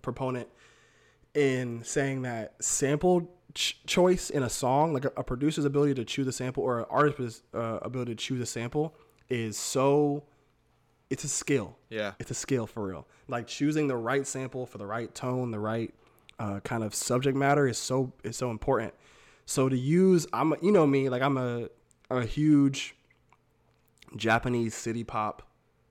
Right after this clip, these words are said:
Speaker 1: fan. Like, I love
Speaker 2: Yeah.
Speaker 1: eighties. I love, I love the, like, specifically, like, the eighties Japanese city, uh, city pop. Like, I know obviously you have the fl-, like, the flagship songs that everybody from anime TikTok knows, but, like, I love, like, the deeper cuts of those too. Like, some of those are,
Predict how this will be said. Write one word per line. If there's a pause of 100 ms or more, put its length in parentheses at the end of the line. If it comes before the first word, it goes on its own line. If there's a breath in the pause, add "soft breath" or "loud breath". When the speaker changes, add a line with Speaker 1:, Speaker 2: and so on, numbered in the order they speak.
Speaker 1:
fan. (320)
Like,
I
love (120)
Speaker 2:
Yeah.
Speaker 1:
eighties. (120)
I
love,
I
love
the, (180)
like,
specifically,
like,
the (120)
eighties
Japanese
city,
uh, (420 soft breath)
city
pop.
Like,
I
know
obviously
you
have (640 soft breath)
the
fl-,
like,
the
flagship
songs
that
everybody
from
anime
TikTok
knows,
but,
like,
I
love,
like,
the
deeper
cuts
of
those
too.
Like,
some
of
those
are,